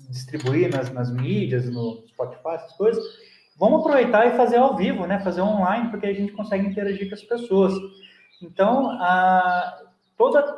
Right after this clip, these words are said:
toda quarta-feira, ao meio-dia, hoje a gente atrasou um pouquinho, por ser o primeiro, seu processo do projeto piloto, né,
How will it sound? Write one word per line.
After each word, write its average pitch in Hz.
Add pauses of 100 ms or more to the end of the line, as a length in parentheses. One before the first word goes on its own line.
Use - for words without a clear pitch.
(240)
toda 196
quarta-feira, 190
ao 160
meio-dia, 202
hoje 185
a -
gente 185
atrasou 156
um 147
pouquinho, 190
por 147
ser 143
o 131
primeiro, 147
seu 143
processo 127
do 139
projeto 127
piloto, 165
né, 220